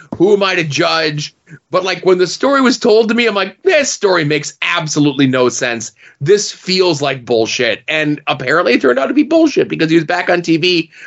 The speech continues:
this week in a prime position and, you know, kinda sorta near his hometown, like Michigan and Chicago are the same place, right?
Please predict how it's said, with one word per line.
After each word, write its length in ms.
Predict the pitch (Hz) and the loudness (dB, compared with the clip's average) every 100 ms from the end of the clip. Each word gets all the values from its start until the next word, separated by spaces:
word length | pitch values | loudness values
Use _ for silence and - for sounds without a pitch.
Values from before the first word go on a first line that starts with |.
| - | -4
this 220 | 151 160 | -2 0
week 240 | 160 156 | 0 0
in 80 | 156 | -2
a 40 | 143 | -4
prime 360 | - 151 151 | -2 -2 0
position 680 | 147 127 139 127 135 131 123 - - - - | 0 0 0 0 0 0 -4 -12 -20 -12 -4
and, 280 | 139 139 | 0 2
you 120 | 135 135 | 2 2
know, 160 | 127 | 0
kinda 400 | 131 - 139 135 | -4 -4 -2 -2
sorta 320 | 135 139 127 | 0 2 2
near 420 | 120 123 120 117 117 | 2 0 2 0 0
his 180 | 117 | -4
hometown, 540 | - 110 104 101 101 98 | -2 -2 -2 -4 -4 -4
like 180 | 101 113 | -4 -2
Michigan 380 | 123 120 110 113 | -2 -2 -2 -2
and 160 | 107 | -2
Chicago 440 | 110 104 101 101 92 | -4 -4 -4 -2 0
are 100 | 95 | 0
the 80 | |
same 260 | 92 90 90 | -2 -4 -6
place, 380 | 82 76 62 - | -4 -4 -2 -2
right? 320 | 98 123 131 | -2 -2 -6